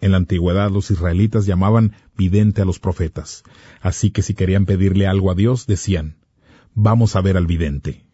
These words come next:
Saúl le dijo a su siervo: "Buena idea, vamos". Y se fueron al pueblo donde estaba el hombre de Dios.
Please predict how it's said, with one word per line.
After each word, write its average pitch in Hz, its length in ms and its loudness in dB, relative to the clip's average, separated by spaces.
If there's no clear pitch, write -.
Saúl 123 520 0
le 101 140 0
dijo 98 240 2
a 92 40 2
su 95 100 -6
siervo: 78 520 -6
"Buena 107 280 4
idea, 120 460 2
vamos". 117 600 -2
Y 101 100 0
se 90 120 -4
fueron 101 340 2
al 90 120 0
pueblo 107 360 0
donde 92 220 -2
estaba 98 360 -2
el 92 100 -2
hombre 92 260 0
de 85 120 -2
Dios. 78 520 -8